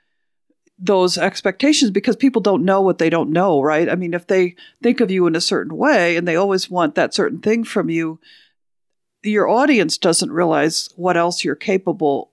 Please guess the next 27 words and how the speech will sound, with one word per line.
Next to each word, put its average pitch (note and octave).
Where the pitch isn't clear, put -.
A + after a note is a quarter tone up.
of F3
if F3
you F3
never D#3+
show E3+
it -
to E3+
them A2+
<laughs> C4+
and E3
you D#3+
keep -
it D3+
inside D#3
or -
you -
keep F3+
it -
private. E3+
Um, E3
and, G3+
you B3
know, F#3+
you, F#3+
people C4+
do G#3
respect G3